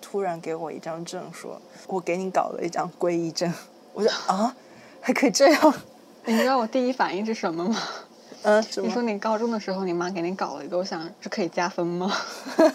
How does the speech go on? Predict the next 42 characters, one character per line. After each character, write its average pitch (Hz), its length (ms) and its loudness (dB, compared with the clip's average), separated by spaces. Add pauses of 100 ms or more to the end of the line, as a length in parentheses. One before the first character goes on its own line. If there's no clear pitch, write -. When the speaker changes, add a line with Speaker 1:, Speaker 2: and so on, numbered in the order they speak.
Speaker 1:
<laughs> - 720 -6
不 294 100 -2
知 269 140 0
道。 - 100 -2 (880)
我 214 180 4
妈 214 220 2
妈 311 180 0
是， 196 460 -2
是 233 220 0
有 - 180 0
信 220 200 0
仰 - 200 -6
佛 - 180 -12
教， - 300 -10
但 190 140 -2
是 202 120 -4 (300)
并 196 160 0
不 180 100 -4
是 208 240 -2
在 196 240 2
家 190 200 -2
里 196 160 -4
吃 - 240 -6
斋 190 160 -4
念 190 200 -8
佛， - 200 -18
Speaker 2:
嗯。 - 80 -18
Speaker 1:
她 254 120 0
内 233 220 0
心 196 320 -6
是 196 220 -4
会 190 240 -2
对 185 200 -6
佛 - 240 -12
教 170 340 -4 (200)
有 170 260 -6 (120)
更 180 160 0
多 175 160 -4
的 170 100 -6
亲 180 300 -8
近 180 240 -6
吧。 143 120 -10